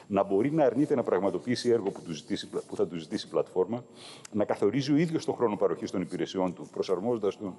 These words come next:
στις προσωπικές του ανάγκες, να μπορεί να παρέχει υπηρεσίες και σε ανταγωνιστική πλατφόρμα. Αν δεν ισχύουν και τα τέσσερα αυτά κριτήρια, δεν ισχύει το τεκμήριο υπέρ των ανεξαρτήτων υπηρεσιών.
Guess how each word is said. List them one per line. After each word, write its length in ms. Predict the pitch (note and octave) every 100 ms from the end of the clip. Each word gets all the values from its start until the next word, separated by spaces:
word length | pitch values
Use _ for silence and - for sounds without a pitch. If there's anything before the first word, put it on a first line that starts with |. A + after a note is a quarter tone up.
| - - -
στις 180 | - -
προσωπικές 500 | A#2+ G#2 E2+ - G#2+
του 120 | -
ανάγκες, 480 | D#2+ F#2 A#2+ C#3 -
να 120 | A#2+ A2
μπορεί 240 | A2+ C3+
να 100 | A2
παρέχει 380 | A#2 G#2+ C#3 B2+
υπηρεσίες 580 | - G2+ - C#3 C#3+ - - - -
και 100 | C3+
σε 120 | D#3
ανταγωνιστική 500 | B2 A2 G#2 - -
πλατφόρμα. 580 | A#2+ G#2+ A#2+ F#2 C#2+ - - - - - - - - -
Αν 140 | C3+ E3+
δεν 140 | G3+
ισχύουν 280 | F#3+ - F3
και 120 | G#3
τα 120 | A3
τέσσερα 300 | G#3 D3+ D3+
αυτά 180 | - B2
κριτήρια, 400 | - G#2+ D#3 F3+
δεν 240 | C3+ F#3+ G3+
ισχύει 240 | - G3
το 120 | F#3
τεκμήριο 560 | D#3+ - F3 F#3+ G3 E3
υπέρ 220 | D3 F3+
των 100 | F3+
ανεξαρτήτων 720 | F3 D#3 C#3+ C#3+ F3 F3+ F#3 -
υπηρεσιών. 640 | C3+ C#3 C3 C#3 G#2 F2